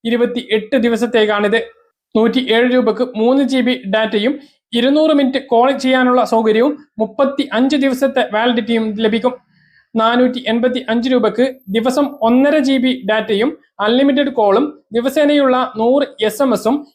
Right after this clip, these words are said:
എൺപത്തിരണ്ട് ദിവസത്തേക്ക് ലഭിക്കും. ഇതൊന്നും മറ്റ് കമ്പനികൾ നൽകാത്തതാണ്. പതിനേഴ് ദിവസത്തെ അൺലിമിറ്റഡ് കോളിന് വെറും തൊണ്ണൂറ്റി ഒൻപത് രൂപ മുടക്കിയാൽ മതി. അറുപത്തിയഞ്ച് ദിവസം അൺലിമിറ്റഡ് കോളും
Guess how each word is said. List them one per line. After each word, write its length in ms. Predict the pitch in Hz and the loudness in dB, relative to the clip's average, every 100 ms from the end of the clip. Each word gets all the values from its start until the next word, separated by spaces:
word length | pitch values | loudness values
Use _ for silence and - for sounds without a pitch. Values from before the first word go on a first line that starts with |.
| - | -2
എൺപത്തിരണ്ട് 680 | 233 269 302 294 254 254 233 | 2 2 2 0 2 2 0
ദിവസത്തേക്ക് 580 | 220 214 247 240 226 214 | -2 -4 -2 0 2 0
ലഭിക്കും. 300 | 208 208 247 _ _ _ | 0 -2 -6 _ _ _
ഇതൊന്നും 380 | 220 240 240 247 247 220 | -2 0 2 0 -2 -4
മറ്റ് 360 | 233 233 - | -2 -2 -4
കമ്പനികൾ 560 | 247 240 247 254 233 220 | -2 0 2 2 2 0
നൽകാത്തതാണ്. 760 | 226 233 247 240 220 214 240 247 | 0 2 0 0 0 0 -2 -2
പതിനേഴ് 460 | 240 294 311 320 302 | 0 2 4 2 2
ദിവസത്തെ 500 | 294 277 285 294 - | -2 -2 -2 -2 -2
അൺലിമിറ്റഡ് 580 | 240 277 285 262 269 262 | -2 0 0 0 -2 0
കോളിന് 320 | 247 247 247 233 | 2 2 0 0
വെറും 280 | 226 226 - | -2 -2 -2
തൊണ്ണൂറ്റി 440 | 233 254 - 240 214 | 0 0 -2 -8 -4
ഒൻപത് 360 | 240 254 262 240 | -2 0 2 2
രൂപ 160 | 233 233 - | 2 0 -2
മുടക്കിയാൽ 380 | 220 226 247 226 | -2 0 0 0
മതി. 240 | 220 240 - _ _ _ _ - | 0 -2 -6 _ _ _ _ -2
അറുപത്തിയഞ്ച് 800 | 220 240 247 247 214 233 247 262 | 0 2 0 -4 -2 0 0 2
ദിവസം 440 | 254 247 226 262 - - | 0 0 -2 -2 -6 -6
അൺലിമിറ്റഡ് 520 | - 247 277 285 285 277 | 0 2 2 2 0 0
കോളും 400 | 240 226 269 | 2 2 0